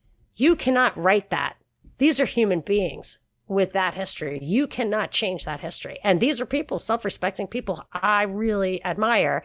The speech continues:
So you don't want to change their, who they are. But who are you fighting? Whom are you fighting? Are you fighting me for what I really earned?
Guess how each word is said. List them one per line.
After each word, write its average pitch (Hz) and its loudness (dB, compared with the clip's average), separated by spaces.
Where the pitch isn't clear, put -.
So 202 4
you 202 0
don't 262 4
want 294 2
to - -2
change 165 -4
their, 160 4
who 233 0
they 156 4
are. 170 0
But 202 4
who 320 4
are 226 4
you 208 -2
fighting? 196 -2
Whom 247 -2
are 247 0
you 240 -2
fighting? - -2
Are 202 2
you 196 2
fighting 220 2
me 226 2
for 220 2
what 180 2
I 202 4
really 233 0
earned? 220 0